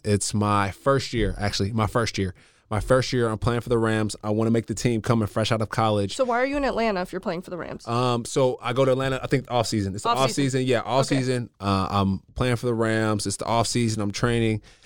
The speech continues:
Speaker 1: And basically, there's this girl, and she plays,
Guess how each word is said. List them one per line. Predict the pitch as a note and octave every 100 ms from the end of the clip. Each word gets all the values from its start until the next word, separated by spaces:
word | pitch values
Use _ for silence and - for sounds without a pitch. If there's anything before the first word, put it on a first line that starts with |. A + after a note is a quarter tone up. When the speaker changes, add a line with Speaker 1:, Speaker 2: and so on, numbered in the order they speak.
| - -
Speaker 1:
And | G#2+
basically, | G#2+ B2 C3 A#2 A#2+ A2 G#2+ -
there's | A2 A2
this | A2 -
girl, | A#2+ B2 A#2+ A2 G#2 -
and | G2
she | A#2+
plays, | A2+ A#2+ A#2 A2 G#2 G2+ G2+ - -